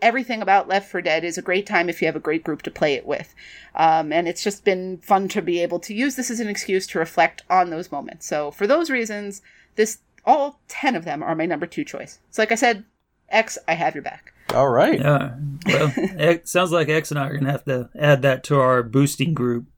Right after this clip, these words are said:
Speaker 3: Uh, we'll, we'll add that to Wednesdays. Does that sound good, X?
Speaker 1: <laughs>
Speaker 2: Um,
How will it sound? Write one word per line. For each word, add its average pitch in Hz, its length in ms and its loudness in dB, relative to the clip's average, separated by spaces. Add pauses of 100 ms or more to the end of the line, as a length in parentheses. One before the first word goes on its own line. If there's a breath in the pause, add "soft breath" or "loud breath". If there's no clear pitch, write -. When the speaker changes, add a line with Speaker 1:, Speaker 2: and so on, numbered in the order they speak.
Speaker 3:
Uh, 117 480 2
we'll, 147 420 2
we'll 151 240 2
add 147 160 4
that 139 260 2
to 127 120 -2
Wednesdays. 170 500 2
Does 156 80 -4
that 156 140 2
sound 170 220 0
good, 170 180 0
X? 165 280 2 (180)
Speaker 1:
<laughs> 214 180 0
Speaker 2:
Um, 151 420 6